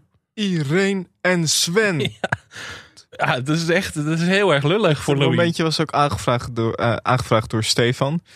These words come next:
Speaker 1: Ja, oh, wat goed. Ja, het was echt meteen filosofisch.
Speaker 2: <laughs>
Speaker 1: Waarom ben ik hier? Ja.
Speaker 2: Maar hoe kun je het ge-, als Lo-, het geluid van Louis van Gaal wegvalt en je kunt
Speaker 1: Ja.
Speaker 2: dat niet oplossen, dan heb je wel, dan moet je meteen ontslagen worden.
Speaker 1: Dat denk ik ook, ja.
Speaker 2: Dat,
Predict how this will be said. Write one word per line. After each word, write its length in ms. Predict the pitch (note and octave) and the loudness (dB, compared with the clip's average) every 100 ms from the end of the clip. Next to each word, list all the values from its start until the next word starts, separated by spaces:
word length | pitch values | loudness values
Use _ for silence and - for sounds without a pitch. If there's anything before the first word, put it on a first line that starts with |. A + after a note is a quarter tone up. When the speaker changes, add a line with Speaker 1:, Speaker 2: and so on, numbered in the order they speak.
| - - _ _ _ | -20 -20 _ _ _
Speaker 1:
Ja, 360 | B2 A2+ A2 - _ | 2 2 2 -2 _
oh, 200 | - B2 | 0 2
wat 140 | A#2 A#2 | 2 -2
goed. 220 | - C#3+ | 0 -2
Ja, 100 | C3+ | -2
het 240 | - - B2+ | -6 -6 0
was 200 | D#3 D3+ | 0 2
echt 200 | D3 - | 0 0
meteen 340 | C#3+ D#3+ E3+ | 0 0 -2
filosofisch. 880 | E3 F3+ D3 - F3 F#3+ - B2 - - | -2 -2 0 2 0 0 -4 -6 -8 -6
Speaker 2:
<laughs> 20 | |
Speaker 1:
Waarom 480 | C3+ D#3+ E3 D#3+ C#3 | 2 2 4 2 2
ben 200 | D#3+ A3 | 2 2
ik 140 | G#3 | -2
hier? 260 | F3+ D3 G2 | 0 0 -2
Ja. 320 | B2 C#3+ - _ | -4 -4 -6 _
Speaker 2:
Maar 120 | D3 | 0
hoe 140 | D3 F3+ | 2 2
kun 120 | F3+ | 4
je 60 | F3 | 2
het 100 | - | 0
ge-, 160 | E3 - _ | -4 -6 _
als 180 | D#3 C#3+ | 0 2
Lo-, 160 | D#3+ | 0
het 200 | D3+ D#3 | 0 -2
geluid 420 | - B2+ D3+ G3+ - | -2 2 2 2 0
van 220 | F3+ D#3 | 0 2
Louis 240 | D#3 F3+ | 2 0
van 120 | E3+ | -2
Gaal 280 | C#3 E3+ G#3 | -2 0 0
wegvalt 440 | B2+ A#2 - A#2+ A#2 | -2 -2 -2 -2 0
en 100 | C3 | -2
je 80 | |
kunt 120 | C3+ - | 0 -2
Speaker 1:
Ja. 80 | F#2+ | 0
Speaker 2:
dat 100 | B2+ | 2
niet 280 | F3 A#3 | 2 2
oplossen, 540 | G#3 A3+ C3 A#2 - A#2+ | -2 -4 -4 -2 -2 -2
dan 160 | B2 | -2
heb 120 | C#3 C#3+ | -2 0
je 100 | D#3+ | 2
wel, 160 | D#3+ | 4
dan 100 | D3+ | 2
moet 120 | C3 | 0
je 60 | B2+ | 0
meteen 240 | B2 C#3 | 0 -2
ontslagen 480 | D#3 D#3 G2 F#2 - | -2 -4 -4 -4 -6
worden. 180 | F2+ - | -10 -8
Speaker 1:
Dat 80 | A#2 | -6
denk 120 | A2 | -6
ik 120 | G#2+ | -8
ook, 160 | G#2 G2 | -8 -8
ja. 200 | G#2 G2+ | -10 -8
Speaker 2:
Dat, 140 | B2+ | -8